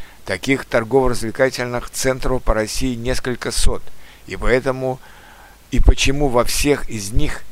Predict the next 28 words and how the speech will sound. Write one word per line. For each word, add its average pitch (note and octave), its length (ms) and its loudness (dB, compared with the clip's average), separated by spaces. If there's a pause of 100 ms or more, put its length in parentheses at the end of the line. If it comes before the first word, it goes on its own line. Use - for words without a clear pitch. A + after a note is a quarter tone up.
(120)
кино B2 300 -2
и C#3 40 2
развлекательные A2+ 800 -4
залы B2+ 340 2
находятся A#2+ 600 -2
на A2+ 80 0
верхних B2 420 4
этажах? A2+ 580 0 (400)
Ведь G#2 160 -2
в - 40 4
случае C3+ 400 2
пожара C3 440 2
верхние B2 420 0
этажи A#2 320 2
самые B2+ 560 0 (260)
уязвимые. A2+ 840 -2 (560)
Во G#2+ 160 0
многих C3 520 2 (260)
Т C3 280 4 (200)
Р A2 240 0 (120)
Ц C#3 320 2 (560)
ради A#2+ 440 -2
увеличения B2+ 1000 0
торговых B2+ 540 0
площадей A#2+ 760 2
закрывают A2 640 0
запасные - 540 2
лестницы G#2+ 640 -2